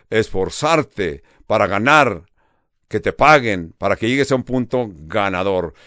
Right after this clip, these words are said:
Y vas a descubrir que así como aquel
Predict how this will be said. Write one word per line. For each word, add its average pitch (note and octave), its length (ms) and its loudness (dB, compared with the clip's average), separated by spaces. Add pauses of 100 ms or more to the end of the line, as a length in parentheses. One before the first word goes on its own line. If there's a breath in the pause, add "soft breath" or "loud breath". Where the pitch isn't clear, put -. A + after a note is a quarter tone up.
Y A2 100 -6
vas D3+ 200 2
a E3 80 0
descubrir D3+ 680 -2 (680)
que A#2+ 320 0 (140)
así A#2+ 560 -4 (320)
como A2 280 -2
aquel A2+ 440 -2